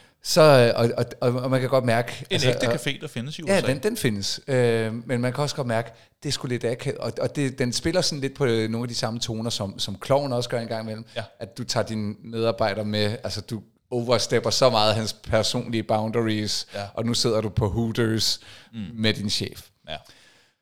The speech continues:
Speaker 1: Så kommer der selvfølgelig sådan en, øh, en, en kvinde hen og, og spørger, hvad de skal have.
Speaker 2: Mm.
Speaker 1: Kommer med menukorten.
Speaker 2: Mm.
Speaker 1: Så, øh, skal Michael Scott, spillet af Steve Carell, som jo hele tiden er socialt skæv og akavet, øh,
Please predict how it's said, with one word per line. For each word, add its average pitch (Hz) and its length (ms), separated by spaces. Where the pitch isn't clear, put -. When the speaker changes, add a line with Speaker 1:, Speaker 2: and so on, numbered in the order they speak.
Speaker 1:
Så 147 200
kommer 127 220
der 107 80
selvfølgelig 120 340
sådan 120 200
en, 113 100
øh, 95 680
en, 98 240
en 104 120
kvinde 156 260
hen 131 360
og, 104 360
og 107 80
spørger, - 220
hvad 127 80
de 131 100
skal - 140
have. 151 180
Speaker 2:
Mm. 120 80
Speaker 1:
Kommer 120 260
med 120 80
menukorten. 117 680
Speaker 2:
Mm. 104 220
Speaker 1:
Så, 143 360
øh, 117 140
skal 101 560
Michael 104 360
Scott, - 500
spillet 110 300
af 110 60
Steve 113 180
Carell, 117 540
som 107 240
jo 101 80
hele 123 220
tiden 113 200
er 104 40
socialt - 440
skæv - 240
og - 200
akavet, 123 400
øh, 104 300